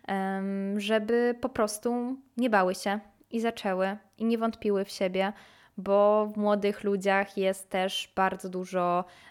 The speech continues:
e, siły i takiej mocy sprawczej do różnych zmian, a z kolei do osób starszych, które mają w drugą stronę i boją się, że jest już na coś za późno,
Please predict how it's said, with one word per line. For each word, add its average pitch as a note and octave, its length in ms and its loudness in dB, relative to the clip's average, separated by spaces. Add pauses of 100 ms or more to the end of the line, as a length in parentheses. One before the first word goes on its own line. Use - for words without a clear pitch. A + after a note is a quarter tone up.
(120)
e, F3+ 260 -2
siły G#3+ 460 2
i G3 140 0
takiej F#3+ 300 -6
mocy F#3+ 280 -4
sprawczej F#3 480 -4
do F3 600 0
różnych F#3 420 -2
zmian, F3+ 400 -2 (380)
a G#3+ 80 -2
z - 100 -8
kolei G#3 380 2
do G3 200 4
osób G3+ 400 -2
starszych, - 540 -4
które G3 260 -4
mają F#3+ 260 0
w F#3+ 40 -6
drugą F#3+ 300 0
stronę F#3 580 -4
i F3+ 460 -6 (460)
boją G3+ 320 4
się, G3+ 180 -2
że F#3+ 260 4
jest F#3+ 260 -2
już F#3+ 140 -4
na F#3+ 120 0
coś G3+ 180 -4
za F#3 140 -4
późno, G3 520 -2